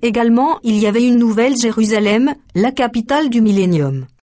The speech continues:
Je vis des gens sortir de grottes et descendre des montagnes, et se diriger vers la cité.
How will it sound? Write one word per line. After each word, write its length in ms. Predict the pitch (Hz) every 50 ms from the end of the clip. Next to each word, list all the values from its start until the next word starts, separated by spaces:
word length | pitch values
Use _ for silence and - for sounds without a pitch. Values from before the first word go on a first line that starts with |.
| _ _ _ _ _ _ _ _ _ _ _ _ _ _ _ _ _ _ _ _ _ _ _ _ _ _ -
Je 140 | 202 220 233
vis 140 | 214 240
des 140 | 233 202 196
gens 200 | 190 190 208 214
sortir 420 | 208 - 214 202 - - - 285 254
de 120 | 247 262
grottes 420 | 214 254 233 254 285 330 330 - -
et 100 | 220 226
descendre 500 | 202 233 240 233 - 285 294 311 285 220
des 140 | 208 190 185
montagnes, 560 | 185 185 190 175 - 175 170 170 190 214 233 226 - _ _ -
et 80 | 226 226
se 100 | - 240
diriger 500 | 220 202 233 226 202 202 185 196 233 240
vers 200 | 220 220 214 208
la 100 | 202 202
cité. 480 | 202 - - 165 - - 139 123 -